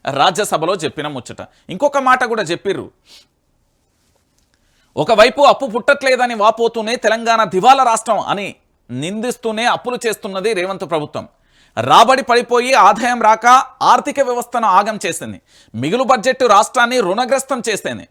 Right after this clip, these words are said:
ఉద్యోగులకు జీతాలు లేవు, ఉన్నవి సమయానికి రావు, భూములను ఆస్తులను తెగనమ్ముతున్నది. పరిశ్రమలు లేవు, పెట్టుబడులు రావట్లేదు. ఓవైపు అప్పుల ఊబి, మరోవైపు రాష్ట్ర పతనంతో రాష్ట్రం సంక్షోభంలో కూరుకుపోయిందని కాగ్ నివేదికలు కూడా స్పష్టం చేశాయి. ఇప్పుడు చెప్పుర్రా,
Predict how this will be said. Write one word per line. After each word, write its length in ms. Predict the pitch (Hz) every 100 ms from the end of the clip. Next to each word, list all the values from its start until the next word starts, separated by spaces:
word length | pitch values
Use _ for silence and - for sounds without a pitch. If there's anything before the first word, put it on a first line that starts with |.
| 120
ఉద్యోగులకు 540 | 127 196 226 220 208
జీతాలు 440 | 156 160 - 208
లేవు, 200 | 202 226 -
ఉన్నవి 320 | 165 220 220
సమయానికి 540 | - 151 190 202 196 196
రావు, 220 | 180 220
భూములను 500 | 135 185 208 214 208
ఆస్తులను 460 | 175 - 202 202
తెగనమ్ముతున్నది. 800 | 190 143 170 190 180 180 156 117 - _ - _
పరిశ్రమలు 500 | 160 220 277 262 254
లేవు, 240 | 247 240 269
పెట్టుబడులు 540 | 240 190 247 269 269
రావట్లేదు. 560 | 247 220 226 202 143 -
ఓవైపు 400 | 156 175 185 196
అప్పుల 320 | 185 196 226
ఊబి, 360 | 240 220 196 240
మరోవైపు 500 | 233 180 233 226 220
రాష్ట్ర 340 | 185 202 -
పతనంతో 560 | 202 208 220 208 202 226
రాష్ట్రం 400 | 185 208 240 214
సంక్షోభంలో 800 | - 175 - 247 240 226 190 - _ _ -
కూరుకుపోయిందని 720 | 240 254 247 220 202 196 247
కాగ్ 420 | - 196 233 226
నివేదికలు 440 | 220 214 202 196
కూడా 240 | - 185 247
స్పష్టం 440 | - 233 - 165 139
చేశాయి. 260 | 120 101 -
ఇప్పుడు 320 | 180 - 185
చెప్పుర్రా, 460 | 160 160 208 190